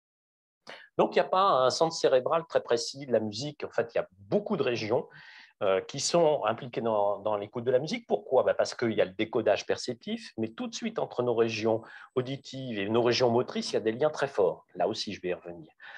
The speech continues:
Entre nos régions auditives et les régions de la mémoire, il y a des liens très forts. Entre les régions, donc, auditives, pour traiter, euh, la musique ou le langage, et les régions émotionnelles, ah bah oui, il y a des liens très forts.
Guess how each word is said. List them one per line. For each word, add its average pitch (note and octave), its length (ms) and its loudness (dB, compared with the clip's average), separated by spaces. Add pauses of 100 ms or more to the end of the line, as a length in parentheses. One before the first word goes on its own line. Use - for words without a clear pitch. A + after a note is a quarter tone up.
(280)
Entre C#3 300 4
nos C3 180 4
régions B2+ 280 2
auditives D3+ 580 -6
et A#2 80 0
les A2+ 100 0
régions C3 240 0
de A#2 60 -4
la G#2+ 80 4
mémoire, C#3+ 580 2
il - 40 -14
y F2 40 -14
a - 40 -16
des F2+ 180 -10
liens A2 220 -4
très - 180 -4
forts. F2+ 340 0 (380)
Entre G3 320 2
les C3 120 4
régions, G#2+ 580 0 (480)
donc, - 220 -2
auditives, A#2+ 680 0 (380)
pour - 140 -20
traiter, F#2 480 -2
euh, E2 160 -6
la E2+ 160 -8
musique G#2 420 -10 (180)
ou G2 80 -8
le F#2 80 -8
langage, A2+ 480 -2 (420)
et A3 140 4
les G#3 160 2
régions B2+ 560 0
émotionnelles, A2+ 800 -4 (560)
ah F2 160 -2
bah E2 220 -2
oui, G#2 220 -6
il - 40 -20
y F#2 40 -8
a F#2 40 -10
des F2 140 -12
liens G2 180 -14
très - 160 -12
forts. - 320 -18